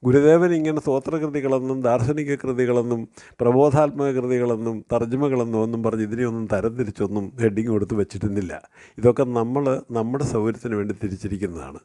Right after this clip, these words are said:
അതങ്ങനെ നിൽക്കട്ടെ. ഈ പതി-, മുപ്പത്തിമൂന്ന് സ്തോത്രകൃതികളിൽ പതിനഞ്ചെണ്ണം ശിവനെ സ്തുതിക്കുന്നതാണെന്ന് ഞാൻ പറഞ്ഞു. ഈ പതിനഞ്ച് ശിവസ്തുതികളിൽ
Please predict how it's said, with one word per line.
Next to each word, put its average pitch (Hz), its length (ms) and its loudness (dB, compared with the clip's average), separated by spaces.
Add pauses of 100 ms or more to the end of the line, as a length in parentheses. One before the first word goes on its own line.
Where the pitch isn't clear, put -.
(140)
അതങ്ങനെ 147 380 2
നിൽക്കട്ടെ. 98 340 -4 (680)
ഈ - 20 4 (420)
പതി-, 135 300 2 (120)
മുപ്പത്തിമൂന്ന് 170 680 0
സ്തോത്രകൃതികളിൽ 120 1120 0 (160)
പതിനഞ്ചെണ്ണം 143 680 0 (100)
ശിവനെ 147 320 2
സ്തുതിക്കുന്നതാണെന്ന് 120 880 -2
ഞാൻ 113 200 -2
പറഞ്ഞു. 92 280 -6 (640)
ഈ 160 100 2 (120)
പതിനഞ്ച് 175 640 2 (100)
ശിവസ്തുതികളിൽ 131 920 2